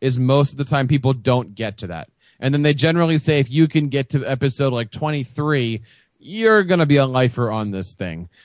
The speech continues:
But what I suggest to people is I say, take the first fifty episodes and just realize that they're not going to be good.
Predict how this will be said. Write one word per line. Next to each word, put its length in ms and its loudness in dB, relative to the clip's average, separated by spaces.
But 300 2
what 280 0
I 80 2
suggest 500 0
to 80 -2
people 380 0
is 80 0
I 80 0
say, 200 -4
take 320 -4
the 120 -2
first 320 0
fifty 340 0
episodes 500 2
and 120 -6
just 180 -4
realize 480 0
that 180 -4
they're 140 2
not 320 -2
going 300 0
to 80 -4
be 160 -4
good. 420 -6